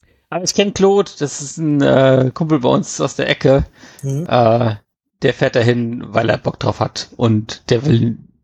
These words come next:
Speaker 1: de-, dem ist das egal, der will übrigens reisen. Der hat Bock, die Liste zu spielen. Der freut sich vo-, schon voll, äh, Double S wieder zu spielen, weil er es noch nie gespielt hat.
Speaker 2: Das ist eine spaßige Liste auf jeden Fall. Ja.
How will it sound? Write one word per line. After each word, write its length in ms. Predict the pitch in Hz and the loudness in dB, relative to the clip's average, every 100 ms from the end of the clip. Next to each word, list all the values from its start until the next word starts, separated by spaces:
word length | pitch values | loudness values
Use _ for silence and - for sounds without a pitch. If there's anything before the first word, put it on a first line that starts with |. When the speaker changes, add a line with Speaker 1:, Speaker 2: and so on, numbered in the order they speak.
| - | -2
Speaker 1:
de-, 120 | 117 | -2
dem 320 | - - 123 | -2 -6 -2
ist 120 | 127 117 | -2 -2
das 100 | 113 | -2
egal, 160 | 110 | 0
der 80 | 113 | 0
will 80 | 113 | 0
übrigens 220 | 117 - | -4 -2
reisen. 480 | 107 117 123 110 113 - | -2 -2 -4 -6 -8 -4
Der 120 | 110 | 0
hat 260 | 104 - - | -2 -4 -8
Bock, 160 | - | -4
die 80 | 123 | 0
Liste 260 | 110 - - | 0 -2 -8
zu 60 | - | -8
spielen. 340 | - 110 104 - _ - - - | -4 -4 -4 -14 _ -20 -16 -2
Der 100 | 131 | -2
freut 240 | 123 123 | 2 0
sich 80 | 120 | 0
vo-, 120 | - | -6
schon 160 | - 127 | -2 -2
voll, 420 | - 120 113 113 _ 131 | 2 2 2 -2 _ -2
äh, 160 | 120 | 0
Double 200 | 110 - | 0 0
S 160 | 113 - | 0 0
wieder 140 | 110 | -4
zu 100 | - | -4
spielen, 260 | - 117 110 | -4 -2 0
weil 120 | 110 | 0
er 40 | 113 | 0
es 100 | - | -2
noch 80 | |
nie 120 | 117 120 | -4 -6
gespielt 340 | - 123 120 | -8 -6 -4
hat. 200 | - - _ _ _ _ _ _ - | -6 -8 _ _ _ _ _ _ -6
Speaker 2:
Das 160 | 139 - - | -6 -6 -18
ist 300 | 135 160 202 | -12 -6 -2
eine 80 | |
spaßige 480 | 196 190 180 180 170 | 0 2 0 0 -4
Liste 260 | 165 170 135 | -2 0 0
auf 140 | 120 | -2
jeden 220 | 113 110 110 | -4 -6 -8
Fall. 280 | 110 113 - _ _ _ _ _ _ _ _ _ _ _ _ _ _ _ | -8 -8 -10 _ _ _ _ _ _ _ _ _ _ _ _ _ _ _
Ja. 320 | 240 220 131 | 2 2 2